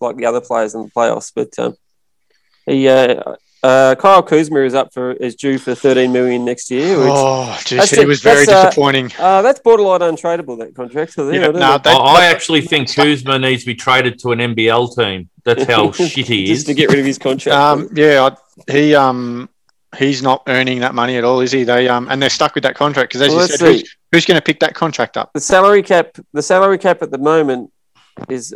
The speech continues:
Speaker 1: uh, I think, a hundred and twelve million. The Lakers' s-, salary cap, uh, it, at, at the minute is one hundred and nineteen, almost a hundred twenty million. Yeah,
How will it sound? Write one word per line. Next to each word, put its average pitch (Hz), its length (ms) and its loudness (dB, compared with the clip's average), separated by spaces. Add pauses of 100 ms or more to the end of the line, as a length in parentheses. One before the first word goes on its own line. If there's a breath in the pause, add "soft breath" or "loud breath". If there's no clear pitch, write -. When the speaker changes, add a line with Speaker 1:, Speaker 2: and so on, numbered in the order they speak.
Speaker 1:
uh, 110 40 0
I 120 140 4
think, 160 140 -4
a 147 40 0
hundred 151 240 -4
and 139 80 -10
twelve 143 340 -2
million. 196 400 -4 (320)
The 135 80 -6
Lakers' 156 500 0 (260)
s-, - 220 -18
salary 135 360 0
cap, 131 260 -2 (460)
uh, 127 300 2 (140)
it, 139 220 -10 (140)
at, 113 120 -10 (380)
at 127 160 -6
the 120 80 -6
minute 135 540 0
is 117 120 -6
one 139 180 -2
hundred 147 260 -4
and 135 100 -4
nineteen, 131 640 -2
almost 156 280 0
a - 20 2
hundred 120 260 -4
twenty 117 220 -6
million. 104 400 -8 (300)
Yeah, 127 200 0